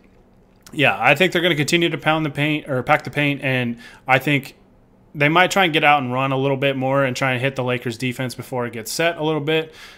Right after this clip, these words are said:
because I think ideally that's what you wanna do against great defensive teams. You just wanna get out when you have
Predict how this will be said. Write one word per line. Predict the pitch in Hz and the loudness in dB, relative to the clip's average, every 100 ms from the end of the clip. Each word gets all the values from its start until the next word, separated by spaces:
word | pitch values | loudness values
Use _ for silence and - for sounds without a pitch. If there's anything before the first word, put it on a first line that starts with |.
| _ - | _ -12
because | 120 123 | -6 -4
I | 123 | -2
think | 127 120 - _ - | -2 -4 -12 _ 2
ideally | 131 139 151 143 | 2 4 2 4
that's | 139 131 | 2 0
what | 160 | 0
you | 151 | 0
wanna | 127 | -2
do | 117 127 | -2 -2
against | 123 120 - | -2 -6 -6
great | 123 | -6
defensive | 120 117 113 110 | -6 -10 -10 -8
teams. | 127 120 110 | -6 -6 -4
You | 127 | -6
just | 143 | -4
wanna | 123 | -6
get | 107 120 | -6 -2
out | 123 120 | 0 0
when | 120 | -4
you | 117 | -6
have | 117 113 | -6 -8